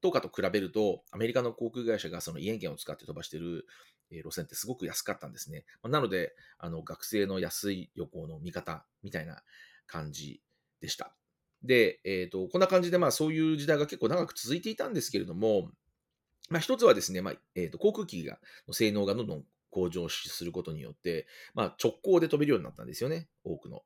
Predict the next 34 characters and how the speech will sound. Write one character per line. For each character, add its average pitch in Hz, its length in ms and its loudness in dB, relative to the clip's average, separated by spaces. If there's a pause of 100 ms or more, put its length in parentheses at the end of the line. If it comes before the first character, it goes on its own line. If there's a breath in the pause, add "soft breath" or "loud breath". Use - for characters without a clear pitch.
(720)
あ 76 120 -14
の、 76 200 -16
フ - 120 -18
ラ 82 80 -14
イ 73 40 -20
ト - 80 -20
が。 - 140 -14 (560 loud breath)
で、 151 320 4 (100)
も 196 80 0
う - 20 2
一 - 120 -2
つ - 100 6
は 110 60 10
で 90 80 -2
す - 80 -10
ね、 78 120 -6
ま - 120 -8
あ、 - 20 -16
航 139 140 -2
空 147 120 -10
会 151 120 4
社 98 80 -2
の - 100 -12
ア 143 100 -10
ラ 92 140 0
イ 110 100 2
ア 107 80 2
ン 98 60 -2
ス - 80 -6
化 95 80 0
で 92 80 -4
す - 140 -6
よ - 40 -14
ね。 76 220 -10